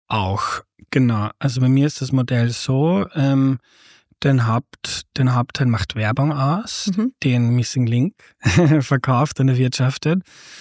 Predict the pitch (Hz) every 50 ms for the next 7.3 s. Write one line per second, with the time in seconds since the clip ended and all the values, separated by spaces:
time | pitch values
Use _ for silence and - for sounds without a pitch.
0 | - - - - _ _ - - 147 147 147 147 147 147 151 - _ _ _ _
1 | _ _ - - 143 147 143 139 139 135 135 _ _ - - - 139 139 - -
2 | - - 156 147 - - - - - - 151 147 147 151 156 135 127 - - 143
3 | 131 131 127 - - - 110 120 131 143 151 156 143 139 151 139 135 123 127 135
4 | 123 135 127 127 123 - - - - 135 131 135 139 139 135 135 135 - - -
5 | 147 151 156 147 - - 143 135 131 - - 139 123 120 120 123 131 131 139 147
6 | 143 147 143 131 127 127 123 120 127 131 123 123 120 117 117 123 127 - _ -
7 | - 135 131 131 131